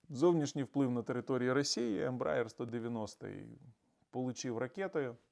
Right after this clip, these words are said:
яка взірвалась біля нього і протрощила якраз його фюзеляж. Фізичне, технічне, зовнішнє втручання, кажуть, також враховує потенційні ризики для безпеки польотів. В Росії йому не дали сісти, хотіли, щоб він потонув в морі.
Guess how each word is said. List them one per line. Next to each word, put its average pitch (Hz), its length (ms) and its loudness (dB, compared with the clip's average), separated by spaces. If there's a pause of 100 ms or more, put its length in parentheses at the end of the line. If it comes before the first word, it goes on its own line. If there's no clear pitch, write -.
(960)
яка 117 220 -2
взірвалась 110 560 0
біля 113 220 -4
нього 135 360 -4
і 123 140 -6
протрощила 117 880 -10
якраз 104 420 -12
його 101 160 -12
фюзеляж. 110 600 -8 (480)
Фізичне, 139 420 0
технічне, 123 520 -6
зовнішнє 117 580 -2
втручання, 196 600 -4
кажуть, 151 440 4 (340)
також 160 300 0
враховує 139 440 2
потенційні 139 760 0
ризики 143 360 -2
для 127 200 -2
безпеки 123 580 -2
польотів. 104 520 -4
В 110 40 -10
Росії 151 320 0
йому 113 200 -2
не 110 120 -4
дали 113 220 -4
сісти, 139 360 -8
хотіли, 117 380 -8
щоб 110 140 -12
він 98 120 -12
потонув 120 480 -4
в 107 60 -10
морі. 180 340 -2